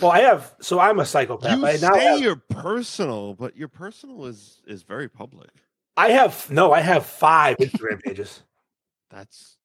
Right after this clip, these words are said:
Speaker 2: insane.
Speaker 1: But I have the beef page.
Speaker 2: Yeah.
Speaker 1: I have my alcoholic fat slob page.
Speaker 2: Okay.
Speaker 1: I have my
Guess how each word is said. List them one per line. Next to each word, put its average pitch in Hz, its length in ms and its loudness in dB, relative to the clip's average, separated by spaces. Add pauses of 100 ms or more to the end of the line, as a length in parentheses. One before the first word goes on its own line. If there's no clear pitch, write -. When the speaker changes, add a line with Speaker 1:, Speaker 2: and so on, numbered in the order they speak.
(120)
Speaker 2:
insane. 76 720 -20 (540)
Speaker 1:
But 170 280 -4 (240)
I 147 140 2
have 147 280 4
the 139 60 0
beef 139 300 -6
page. 220 400 0 (260)
Speaker 2:
Yeah. - 240 -20
Speaker 1:
I 127 100 -2
have 135 140 0
my 127 300 -2
alcoholic 147 720 0 (320)
fat 175 320 -2
slob 127 320 -2
page. 127 360 -4 (640)
Speaker 2:
Okay. 123 100 -20 (100)
Speaker 1:
I 151 80 0
have 156 260 2
my 147 120 0